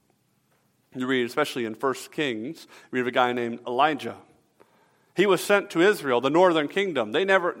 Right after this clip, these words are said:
people weren't listening, but he was still preaching. A southern kingdom, Judah, did right every so often. But still, God's prophets suffered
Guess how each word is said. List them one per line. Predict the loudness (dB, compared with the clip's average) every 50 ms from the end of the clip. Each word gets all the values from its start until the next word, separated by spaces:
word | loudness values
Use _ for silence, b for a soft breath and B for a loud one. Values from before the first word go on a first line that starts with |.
| -14 -14 -6 -4 -2 -2 -2 -4 -6 -6 -6
people | -6 -4 0 2
weren't | 2 2 2 2
listening, | 0 0 0 0 -4 -6 -8 -8 -8 -6 -6
but | -4 -4 -4
he | -4 -6
was | -6 -6 -8
still | -8 -6 -6 -8
preaching. | -6 -10 -14 -18 -18 -20 -20 -20 _ _ _ _ _ _ _ _ _ _ _ _ _ _ _ _ _ _ _ _ _ _ _ _ _ _ _ _ _ _ _ _ _ _ _ _ _ _ _ _ _ _ _ _ _ _ _ _ _ _ _ -8
A | -4 2
southern | 4 6 6 6 4 0
kingdom, | 0 0 0 0 0 0 0 -2 -2 -4
Judah, | -6 -4 -4 0 2 4 4 4 2 -2 B B B B B _
did | 2 2 2 4
right | 6 6 6 6 6
every | 4 2 2 -2 -4
so | -4 -4 -4 -4
often. | -4 -4 -6 -8 -8 -6 -6 -6 -6 -6 -10 -14 _ _ b b b b b b b b b b b b b b b _ _ _ _ _ _ _ _ _ _ _ _ _ _
But | 4 4 4 4 -2 -10
still, | -12 -4 0 4 4 4 4 4
God's | 2 4 4 4 4 2 0
prophets | -4 0 2 2 2 2 0 -6 -8 -8 -10 -16 -18
suffered | -16 -14 -14 -6 -4 -4 -4 -2 -4 -4 -6 -6 -6 -10